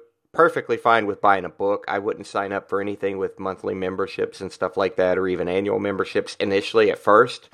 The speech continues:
Um, get into the free stuff, or maybe pick up an inexpensive book, you know, fifty bucks or less,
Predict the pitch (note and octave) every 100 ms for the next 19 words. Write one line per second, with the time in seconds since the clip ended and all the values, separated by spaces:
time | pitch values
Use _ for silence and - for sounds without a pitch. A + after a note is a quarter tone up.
0 | _ _ _ - _ - _ - A#2+ G#2+
1 | F#2 - D3+ F3+ F3+ C#3+ - A2 A#2+ -
2 | A2+ A2+ A2 G#2+ G2+ G#2 G#2+ A2 G#2 G2+
3 | G2+ G2+ F2+ - G2 G2 - F#2 - F2
4 | F2 F#2 - F#2 F2 - F#2 F#2 F2+ F2+